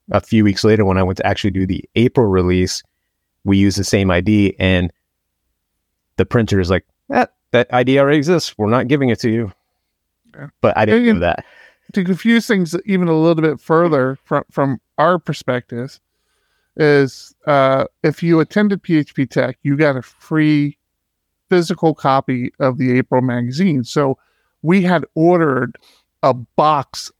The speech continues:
Speaker 2: of, like, two hundred copies of the April magazine, and we knew they had gotten delivered to, uh, the location. So when John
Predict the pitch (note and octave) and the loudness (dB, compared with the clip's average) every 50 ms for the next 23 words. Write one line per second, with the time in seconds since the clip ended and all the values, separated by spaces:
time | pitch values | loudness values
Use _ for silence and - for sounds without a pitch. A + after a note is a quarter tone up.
0 | _ D#3 C#3 B2+ A2+ - _ _ _ _ - D3 C#3 - _ - - - G3 F3 | _ -2 -2 -2 -4 -8 _ _ _ _ -4 -4 -4 -4 _ -6 -2 0 0 2
1 | D#3 E3+ G3 D3+ D3 D3 - - - - C#3+ C3 C3+ - - C3 B2+ A#2 B2 - | 2 0 0 0 0 0 -2 -4 -6 -4 -2 0 0 0 -2 -4 -4 -4 -6 -6
2 | - C#3 B2 C3 - C3 B2 - C3 B2+ C3 B2+ C3 B2 B2+ C#3 D#3 D#3+ D#3 D3 | -8 -6 -4 -2 -2 -2 -2 -4 -4 -6 -4 -4 -6 -6 -4 -4 -2 -2 -2 -4
3 | - _ _ _ _ _ - G#3 G#3 G3 F#3+ G3+ G#3 G3+ F#3+ F#3+ G3 A#3 B3+ B3 | -6 _ _ _ _ _ -2 0 2 2 2 2 2 2 2 2 2 2 2 2
4 | A#3 F#3+ G3 F#3+ E3 F3 F#3 D#3+ D#3 F3 E3 E3 E3+ E3+ D3+ D3+ D3 C#3+ D#3 E3+ | 2 2 0 0 0 -2 -4 -2 -2 -2 -2 -2 -2 -4 -4 -2 -2 0 0 0
5 | E3+ D#3+ D#3 D3+ C#3 - _ _ - - D#3 D3 C#3+ C#3+ C#3+ C#3+ D3 - _ _ | 0 0 -2 -4 -6 -8 _ _ -4 0 0 2 2 2 2 0 -2 -4 _ _
6 | _ _ _ _ _ _ - - D3 C3+ C3+ C3+ C3+ C#3 D3 C3+ C3 C3 B2+ - | _ _ _ _ _ _ -6 -2 0 2 2 2 0 0 0 0 0 0 0 0
7 | G#3+ A3 G3 - - - A#2 G#2 - - - - E3 D#3 D3 D3 D3 C#3+ C3 _ | -2 -2 -2 -4 -6 -8 -8 -8 -10 -8 -4 -2 0 2 2 2 0 0 -2 _
8 | _ _ _ _ _ _ _ _ _ _ _ _ _ _ _ _ _ E3+ E3 E3 | _ _ _ _ _ _ _ _ _ _ _ _ _ _ _ _ _ -4 -2 -2
9 | D#3+ D3+ F#3+ F3+ G3+ | 0 0 2 2 2